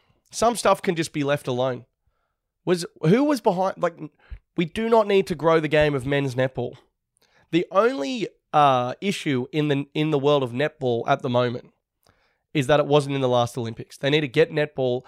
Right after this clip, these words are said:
back into the Olympics. If, if the Australian women's netball team played in the Olympics, the whole country would have been absolutely frothing on it, dude. I mean, I was watching the canoe slalom, for Christ's sake. You think I'm not gonna watch some goddamn netball?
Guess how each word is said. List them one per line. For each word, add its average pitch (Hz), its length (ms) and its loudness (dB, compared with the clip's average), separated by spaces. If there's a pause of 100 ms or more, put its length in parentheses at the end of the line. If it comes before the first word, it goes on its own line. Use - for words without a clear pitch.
(240)
back 139 260 -2
into 127 200 -6
the 120 100 -6
Olympics. - 520 -14 (640)
If, 202 160 -4 (160)
if 196 220 -10
the 208 100 -8
Australian 247 480 -2
women's 185 260 -4
netball 139 320 -2
team 123 240 -6
played 135 280 2
in 131 80 -2
the 123 100 0
Olympics, - 540 -6 (1040)
the 185 100 2
whole 254 160 4
country 180 340 0
would 147 120 2
have 139 40 2
been 135 80 0
absolutely 139 440 0
frothing 165 360 -2
on 131 140 0
it, 123 100 -10
dude. 123 280 -6
I 160 80 2
mean, 190 160 0
I 220 60 0
was 247 140 0
watching 147 240 -4
the 120 80 0
canoe 131 320 0
slalom, 147 560 0
for - 100 -10
Christ's 123 340 -4
sake. 127 300 -6 (360)
You 170 80 0
think 214 140 4
I'm 190 80 4
not 190 100 4
gonna 165 120 2
watch 165 200 2
some 135 140 -2
goddamn 143 460 2
netball? 202 500 2